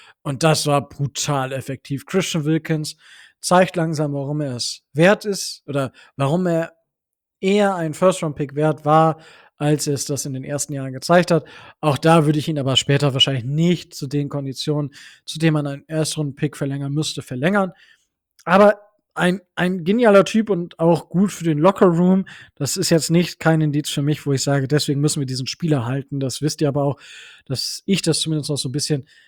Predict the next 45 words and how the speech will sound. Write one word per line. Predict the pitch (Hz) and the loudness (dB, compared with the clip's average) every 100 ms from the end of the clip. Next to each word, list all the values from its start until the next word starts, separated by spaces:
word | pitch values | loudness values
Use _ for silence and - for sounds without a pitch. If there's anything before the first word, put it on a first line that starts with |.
| _ | _
weil | 143 151 190 _ _ _ _ - | -2 0 0 _ _ _ _ 0
du | 147 | 4
hast, | 190 - - _ - | 6 4 -2 _ -16
du | 160 - | -16 -2
kannst | 185 202 202 - | 0 2 0 -6
ein | 180 156 | -8 0
geiler | 175 185 165 | 2 4 4
Lockerroom-Typ | 165 190 160 165 - 156 | 4 2 0 -2 -2 -4
sein, | - 156 156 | 0 0 0
wenn | 151 | -4
du | 139 | -4
gar | 160 165 | 0 0
keine | - 156 | 2 0
Leistung | 143 151 160 - 135 | 0 0 -2 -4 -8
bringst, | 143 139 - | -8 -8 -8
dann | 135 135 139 - _ _ _ | -10 -8 -12 -16 _ _ _
sagen | - - 156 156 | -12 0 2 2
die | 143 | 0
Leute | 147 143 | 0 0
auch, | 147 147 | -2 -2
du | 139 | -6
bist, | 135 139 - _ _ - | -6 -6 -6 _ _ -8
ja, | 143 143 - | -4 -4 2
cool, | 220 | 6
dass | 220 175 | 6 6
du | - | 2
da | 156 165 | 2 4
bist, | 165 170 - | 4 2 0
aber | 147 143 143 - _ _ _ _ _ _ | 0 0 0 -4 _ _ _ _ _ _
warum | 151 156 160 170 - | 2 4 4 -2 -6
belegst | 151 151 139 | 0 0 0
du | 156 | -2
einen | 143 | 0
Roster-Spot, | 147 - 139 - 127 123 | 0 0 -4 -4 -6 -10
so | - - 143 | -12 -6 -4
ungefähr? | 131 127 - 143 151 151 _ _ _ _ _ _ _ _ | -4 -6 -2 0 0 -4 _ _ _ _ _ _ _ _
Und | - 143 | -8 -6
dann | 135 | -4
kannst | 135 156 | -2 -2
du | 151 | -2
den | |
Leuten | 139 135 | -2 -4
auch | 139 | -6
nichts | 123 127 | -6 -6
erzählen. | 139 - 135 127 | -8 -8 -6 -6